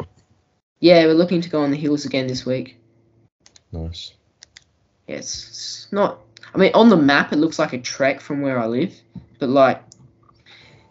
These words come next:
Speaker 1: 'cause it's, you basically just take the highway and then you just,
Speaker 2: Mm.
Speaker 1: yeah, go a little bit through the suburbs, not a long drive.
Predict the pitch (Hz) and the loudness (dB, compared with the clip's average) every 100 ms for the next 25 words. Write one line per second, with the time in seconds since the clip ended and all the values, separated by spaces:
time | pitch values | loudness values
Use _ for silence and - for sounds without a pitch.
0 | - - 165 135 - - _ _ - 135 | -12 -2 0 0 -4 -10 _ _ -6 -6
1 | - 139 139 131 - 147 147 - - 113 | -4 -2 2 0 -2 -4 -4 -6 -6 -6
2 | 110 - 107 113 117 117 117 117 117 113 | -8 -6 -2 0 0 -2 -6 -8 -6 -6
3 | 113 107 78 76 _ _ _ - - - | -6 -6 -6 -10 _ _ _ -20 -18 -16
4 | - 104 156 _ _ _ _ _ _ _ | -14 -14 -16 _ _ _ _ _ _ _
5 | - 110 104 113 113 - - 120 - 123 | -8 -4 -2 -2 -4 -6 -6 -6 -4 -2
6 | 120 120 120 - - 113 123 120 120 123 | -2 -4 -6 -8 -6 -6 -4 -4 -4 -4
7 | 127 127 | -4 -6